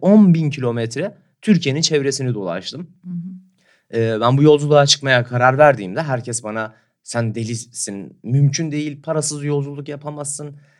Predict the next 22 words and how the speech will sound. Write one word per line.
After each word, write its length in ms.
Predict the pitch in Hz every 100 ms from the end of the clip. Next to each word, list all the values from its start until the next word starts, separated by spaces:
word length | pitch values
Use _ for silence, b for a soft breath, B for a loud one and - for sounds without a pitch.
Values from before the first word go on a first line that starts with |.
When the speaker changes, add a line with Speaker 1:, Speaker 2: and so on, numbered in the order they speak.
| b b 113
Speaker 1:
e, 380 | 117 113 110 113 90 69 - -
aç 220 | 170 -
kalırsın, 680 | 170 165 160 - 170 156 - _ _ _ _ _
bir 280 | - 135 208
hafta, 460 | 180 175 170 - -
en 220 | 196 208
geç 220 | 175 -
bir 60 | 170
hafta 260 | 160 160
sonra 280 | 151 156 151
geri 260 | 139 143 151
dönersin." 480 | 139 113 - 92
dediler. 400 | 90 85 127 180 _ _ _ _ -
Ben 160 | 113
bir 40 | 127
yola 240 | 123 113
çıktım, 440 | 113 127 - 202
sekiz 380 | 208 123 127 160
buçuk 240 | 131 127 104
ay 120 | 127
yolculuk 420 | 139 127 127 123
yaptım. 360 | 101 85 92